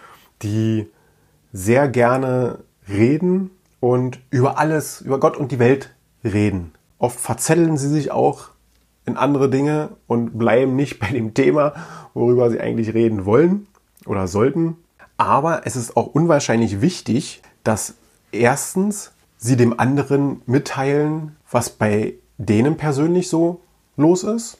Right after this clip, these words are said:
Ja, also da wer-, wird auch sehr viel Persönliches mitgeteilt. Aber sie möchten natürlich auch von dir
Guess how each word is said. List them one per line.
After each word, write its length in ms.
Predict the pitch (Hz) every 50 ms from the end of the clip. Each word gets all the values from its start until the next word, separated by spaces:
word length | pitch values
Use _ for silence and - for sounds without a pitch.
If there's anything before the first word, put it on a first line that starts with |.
| -
Ja, 120 | - 139 156
also 160 | 143 135 127
da 180 | 113 120 120 110
wer-, 240 | 120 117 - -
wird 120 | 104 147 143
auch 240 | 139 123 117 - -
sehr 240 | - 117 - 135 151
viel 260 | - - 151 147 147
Persönliches 540 | 139 - 127 107 101 131 160 175 147 175 147
mitgeteilt. 640 | 156 160 - - 170 - - 156 165 196 247 262 - _ _ _ _ _ - - - - - -
Aber 320 | - 113 113 123 151 165 143
sie 100 | 120 117
möchten 260 | 127 127 - - 131
natürlich 380 | 117 113 - 135 147 143 -
auch 120 | - 131 -
von 240 | - - 107 104 95
dir 380 | 98 107 143 180 226 254 247